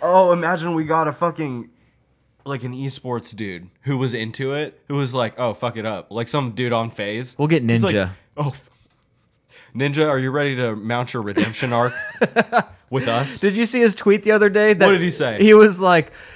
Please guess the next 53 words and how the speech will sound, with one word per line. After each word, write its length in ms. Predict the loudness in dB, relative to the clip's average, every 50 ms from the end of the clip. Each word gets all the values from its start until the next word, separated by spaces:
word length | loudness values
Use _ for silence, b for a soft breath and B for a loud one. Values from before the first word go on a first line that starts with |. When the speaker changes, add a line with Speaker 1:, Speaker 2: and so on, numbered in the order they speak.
| B B 0
Speaker 2:
"It 100 | 2 2
was 160 | 2 2 2
so 240 | 2 4 6 6 8
weird. 360 | 8 8 8 8 8 6 6 4
I 100 | 4 4
was 140 | 4 2
just 220 | 2 -2 -4 -2 0
gaming, 400 | 2 2 2 2 2 0 0 0
and 80 | 0
then 100 | 0 0
my 120 | 0 -2 -2
wife 340 | 0 0 0 0 0 -2 -4
came 240 | -4 -4 -2 0
up 120 | 0 -2 -2
and 180 | -4 -4 -4
gave 180 | -2 -2 -2 0
me 100 | 0 -2
a 60 | -2
sandwich 560 | -4 -4 -4 -4 -4 -2 -2 -2 -4 -4 -4
in 100 | -6 -4
a, 180 | -4 -4 -6 -6 -6
in 140 | -4 -4 -2
a 160 | -2 -4 -4 -6
braless 640 | -6 -4 0 2 2 2 2 2 0 -2 -2 -4 -6
tank 320 | -4 -4 -2 -4 -4 -6
top." 360 | -10 -12 -14 -14 -14 -16 _ b b b b b b b b b b b b _ _ _ _ _ -2
And 120 | 0 2
he, 120 | 4 4 4
like, 180 | 4 2 0 -4 _ -8
text, 380 | -4 -4 -4 -4 -6 -10 -12
he 80 | -12 -12
tweeted 420 | -10 -6 -4 -2 0 0 -2 0
this 180 | -2 -4 -4 -2
out, 360 | -2 -2 -2 -2 -4 -6 -8 -4
like, 240 | -4 -4 -4 -4 _ _ _
for 160 | _ -4 -2
no 180 | 0 2 2 2
reason. 320 | 2 0 0 0 0 0
Speaker 1:
"I 40 | 2
got 220 | 2 4 2 2 2
hard 500 | -2 -4 -2 -2 0 0 0 0 -2 -4
Speaker 2:
Like, 180 | 0 4 6 8
Speaker 1:
while 140 | 8 8 10
Speaker 2:
no 60 | 8
Speaker 1:
I 80 | 8 8
had 80 | 8 6
Speaker 2:
way. 60 | 6
<laughs> 0 |
Speaker 1:
a 40 | 4
sandwich." 520 | 2 4 6 6 8 8 8 6 6 6
Speaker 2:
Yeah. 120 | 4 4
Speaker 1:
It 60 | 4 4
was 320 | 2 0 0 -2 -6